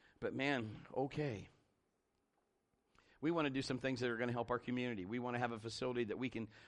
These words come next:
do more things that'll help our community, that'll pour into the community. And, and we'll be, the, this,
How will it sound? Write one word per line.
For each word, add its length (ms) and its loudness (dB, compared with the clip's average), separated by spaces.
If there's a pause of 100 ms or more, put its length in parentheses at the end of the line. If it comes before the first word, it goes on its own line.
(100)
do 100 4
more 220 2
things 260 -4
that'll 160 0
help 220 0
our 80 2
community, 420 -4
that'll 280 -2 (100)
pour 260 2
into 140 0
the 100 -4
community. 380 -4
And, 120 -4 (340)
and 160 2
we'll 120 4
be, 300 0 (200)
the, 220 2
this, 420 2